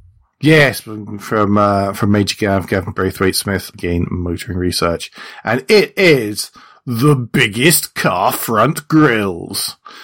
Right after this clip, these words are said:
This was inspired by the launch of the new Bentley Continental,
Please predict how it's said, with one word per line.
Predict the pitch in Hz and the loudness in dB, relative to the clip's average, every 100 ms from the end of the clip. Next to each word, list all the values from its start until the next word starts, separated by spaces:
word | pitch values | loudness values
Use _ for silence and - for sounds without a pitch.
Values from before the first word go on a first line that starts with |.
| - | -6
This | 156 151 | -2 2
was | 180 165 | 4 6
inspired | 151 - - - 139 139 139 123 117 104 | 6 6 4 4 4 6 6 4 2 2
by | 113 | 2
the | 113 | 4
launch | 113 113 120 120 120 | 4 6 6 4 4
of | 120 110 | 0 2
the | 107 104 | 2 4
new | 113 117 110 | 6 6 4
Bentley | 101 107 110 - 110 104 101 98 98 95 95 95 98 98 98 | 2 -2 -2 -6 -2 2 4 6 6 6 4 2 4 2 2
Continental, | - 101 101 95 98 95 - 90 90 90 | -2 -2 -2 -2 0 0 -2 0 2 0